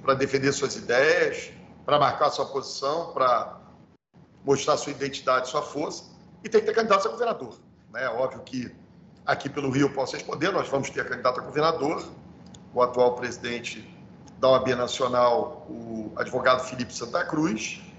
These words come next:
e, ah, se Deus quiser, vão ter, ah, como candidato a presidente da República, o presidente do Senado, o senador Rodrigo Pacheco.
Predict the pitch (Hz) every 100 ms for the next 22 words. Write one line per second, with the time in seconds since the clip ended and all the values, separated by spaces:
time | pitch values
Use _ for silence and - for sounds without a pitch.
0 | - - - - 165 151 202 - - -
1 | - 131 131 123 117 - 180 147 151 -
2 | - - 220 143 160 160 202 - 143 160
3 | 175 - - - - - 117 113 160 139
4 | 139 135 131 131 - 131 - 127 - 147
5 | 151 143 151 - 190 - - - - 165
6 | - 156 147 143 - 147 143 - 170 165
7 | 156 156 151 - 180 - 127